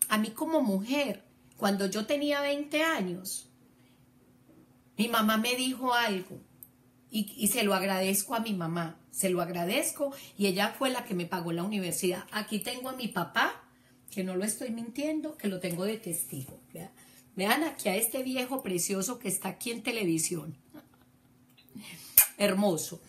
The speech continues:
Tengo a mi papá, pero también tengo a mi mamá, que ella me dijo, "Mija, estudie.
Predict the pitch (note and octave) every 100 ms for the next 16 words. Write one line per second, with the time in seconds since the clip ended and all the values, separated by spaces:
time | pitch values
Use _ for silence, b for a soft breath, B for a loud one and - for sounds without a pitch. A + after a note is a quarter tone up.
0 | B B B - B3+ C4 D#4 E4 C#4+ A#3
1 | G#3 B3 G3 F#3+ - - _ - - -
2 | - - - - - - - - B3 B3
3 | A3 - B3+ A3+ C4+ C4+ C4+ D#4 D4+ D4
4 | D4+ D#4 - - A#3+ C4 A#3+ A3+ A3+ A3+
5 | D4 F4+ - B B - B3 G#3 C#4 C4+
6 | A3 C4 C4 G3+ G#3 A3 D4 F4 - E4+
7 | E4+ - - G#3 - - C4+ G3 E3 -
8 | -